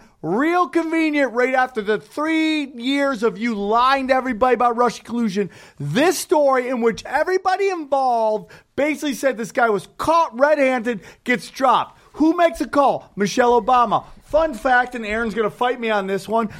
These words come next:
but it's one hundred percent true. Fun fact, Michelle Obama and Barack Obama both disbarred in Illinois in the early nineties or late eighties. Disbarred. They were not allowed to practice law anymore.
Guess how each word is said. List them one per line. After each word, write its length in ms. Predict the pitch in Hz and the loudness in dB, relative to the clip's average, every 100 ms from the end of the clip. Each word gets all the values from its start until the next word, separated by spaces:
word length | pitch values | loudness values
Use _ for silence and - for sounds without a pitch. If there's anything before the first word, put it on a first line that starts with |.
| - | 2
but 100 | 214 | 4
it's 140 | 214 | 4
one 240 | 175 269 262 | 2 0 2
hundred 260 | 247 220 | 2 0
percent 380 | 196 170 226 208 | -4 0 0 0
true. 340 | - 269 233 - - _ | -6 -6 -6 -10 -20 _
Fun 380 | - 294 381 | 0 2 2
fact, 440 | 269 254 226 233 226 | -2 0 2 2 0
Michelle 520 | 214 - 294 311 294 - | -4 -2 0 2 0 0
Obama 380 | 269 269 262 - | 0 2 -2 -2
and 560 | 294 359 320 320 285 - _ _ | 0 0 2 0 -2 -10 _ _
Barack 360 | 208 277 330 | 0 0 -2
Obama 720 | 285 294 285 285 277 254 220 - _ | -2 -2 0 0 2 0 -2 -4 _
both 400 | - 269 311 320 | -4 0 0 -4
disbarred 580 | - 269 - 247 254 254 | -4 -4 -2 0 0 0
in 140 | 240 226 | -2 -2
Illinois 680 | 226 233 214 214 208 202 - - _ | 0 0 2 2 2 -2 -10 -20 _
in 160 | 240 226 | -2 0
the 140 | 220 226 | -2 -4
early 680 | 254 262 262 269 254 240 196 | 0 0 0 -2 -2 -6 -10
nineties 680 | 196 269 330 330 320 294 269 | -2 0 2 0 -2 -2 -4
or 460 | 240 240 240 233 | 2 4 6 4
late 240 | 233 240 220 | 4 2 2
eighties. 460 | 214 208 156 123 - _ _ | 0 0 -2 -12 -20 _ _
Disbarred. 600 | 233 233 - 214 151 98 _ | -2 0 0 2 2 -4 _
They 200 | 147 185 | -6 -2
were 160 | 190 202 | 0 0
not 240 | 208 240 233 | 0 0 0
allowed 260 | 233 226 | 0 -2
to 80 | 220 | -4
practice 440 | 202 214 214 180 | -2 -2 -2 -8
law 300 | 180 202 190 | -2 0 0
anymore. 480 | 160 160 156 147 117 | 0 -4 -2 -2 -4